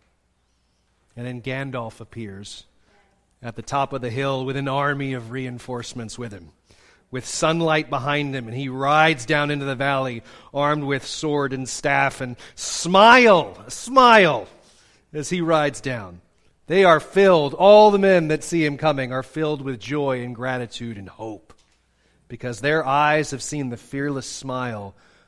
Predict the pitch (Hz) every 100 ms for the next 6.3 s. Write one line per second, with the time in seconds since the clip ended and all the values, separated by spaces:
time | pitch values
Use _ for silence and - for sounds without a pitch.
0 | _ 123 113 110 110 113 - 95 85 _
1 | _ _ _ _ _ _ _ _ _ _
2 | _ _ _ _ 123 110 127 147 156 -
3 | 151 147 135 104 95 104 _ _ _ _
4 | - 123 196 226 220 208 185 214 - 170
5 | 156 139 131 139 165 170 139 110 101 101
6 | 92 90 92